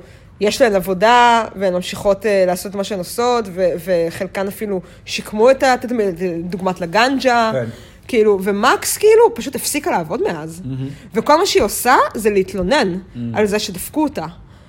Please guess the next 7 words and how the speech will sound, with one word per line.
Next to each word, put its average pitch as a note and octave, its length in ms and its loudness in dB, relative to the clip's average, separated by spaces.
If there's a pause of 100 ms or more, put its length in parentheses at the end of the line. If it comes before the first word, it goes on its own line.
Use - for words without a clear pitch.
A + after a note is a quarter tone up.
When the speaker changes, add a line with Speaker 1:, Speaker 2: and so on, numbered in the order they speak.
(240)
Speaker 1:
ועכשיו, G3 380 0
כאילו, A4+ 200 4
בשבועות G3+ 520 0
האחרונים E4+ 380 -4
היא, A3 260 -6
היא G#3 260 -8
זה, D#4 80 -2